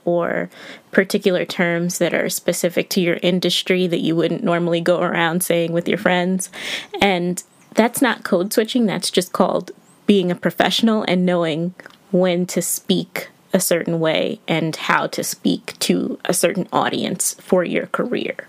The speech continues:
So one of my friends posted on social media, shout out to her. Hold on, I'm going to tell you exactly what was said, if I can find it now. Bloop, bloop. Okay, and it was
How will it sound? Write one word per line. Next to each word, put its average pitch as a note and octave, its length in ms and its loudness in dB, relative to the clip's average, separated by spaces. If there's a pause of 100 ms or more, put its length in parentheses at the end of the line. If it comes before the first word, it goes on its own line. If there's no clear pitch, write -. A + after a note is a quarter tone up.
(280)
So F#3+ 500 2 (240)
one B3 140 6
of B3 60 2
my A3+ 180 2
friends F3+ 680 0 (1200)
posted - 840 -2
on F3+ 200 0
social F#3 400 -2
media, F3+ 540 -2 (440)
shout F3+ 320 2
out F#3 220 0
to A#3+ 120 0
her. F#3+ 280 2
Hold G3+ 260 0
on, F3 300 0
I'm F3+ 100 2
going F#3 240 2
to F#3 100 -4
tell F#3+ 260 2
you F#3 280 0
exactly G3 1120 2 (400)
what - 180 0
was F#3+ 140 0
said, F#3+ 380 0 (400)
if - 100 -4
I A3+ 100 2
can G3 200 2
find G3 340 0
it A3 120 -4
now. A3 400 0 (440)
Bloop, B3+ 140 0
bloop. - 400 -2 (560)
Okay, A3 380 2
and G#3+ 100 4
it A#3 100 2
was A3 400 0